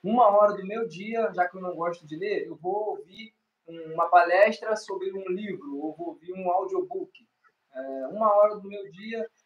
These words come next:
eu vou fazer algo que me acrescenta algum valor como ser humano. Uma hora do meu dia eu vou assistir alguma coisa sobre finanças, como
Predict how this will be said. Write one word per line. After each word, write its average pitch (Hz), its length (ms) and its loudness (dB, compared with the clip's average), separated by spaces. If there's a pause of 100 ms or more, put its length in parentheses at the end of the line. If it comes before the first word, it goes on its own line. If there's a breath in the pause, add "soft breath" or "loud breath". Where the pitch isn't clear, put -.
(180)
eu 160 80 -12
vou 180 160 -6
fazer 190 300 -2
algo 214 500 2
que 220 200 -16
me 214 80 -12
acrescenta - 600 -12 (160)
algum 202 300 -12
valor 180 560 2 (520)
como 156 140 -10
ser 170 200 -12
humano. 160 500 -6 (340)
Uma 220 200 0
hora 214 160 8
do 202 100 -10
meu 202 160 -8
dia 214 220 -12
eu 220 120 -8
vou 208 120 -8
assistir 214 720 -10
alguma 208 260 -2
coisa 208 280 -10
sobre 208 400 -12
finanças, 185 580 -10 (640)
como 226 460 -2